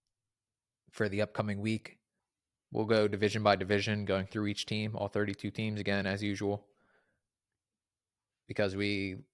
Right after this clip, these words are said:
we like to cover every single team. I know a lot of N F L analysis, I guess you can say, doesn't cover everyone. They sort of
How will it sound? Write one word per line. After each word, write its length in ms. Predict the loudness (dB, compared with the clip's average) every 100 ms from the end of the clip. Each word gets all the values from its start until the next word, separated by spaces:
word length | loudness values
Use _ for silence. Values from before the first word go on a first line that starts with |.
| -8
we 100 | 0
like 160 | 0 0
to 100 | 2
cover 280 | 2 4
every 180 | 4 2
single 220 | -2 -6
team. 280 | -6 -2 -2
I 80 | 0
know 320 | 0 0 0
a 40 | 0
lot 260 | 2 4
of 180 | 2 -2 -10 -20 _ _ _ _ _ _ _ _ _ _ _ _ _ _ _ _ _ _ _ -4
N 140 | -2
F 80 | 2
L 140 | 2
analysis, 500 | 4 2 0 -2 -4
I 80 | -2
guess 240 | 0 0
you 80 | -2
can 100 | -8
say, 280 | -2 0 0
doesn't 400 | 2 0 -2 -8 _ _ _ _ _ _ _ _ _ _ _ _ _ _ _ _ _ _ _ -2
cover 320 | 0 4 6
everyone. 400 | 6 4 2 0 -6 _ _ _ _ _ _ _
They 240 | -8 -6 -6
sort 340 | -8 -6 -4
of 160 | -4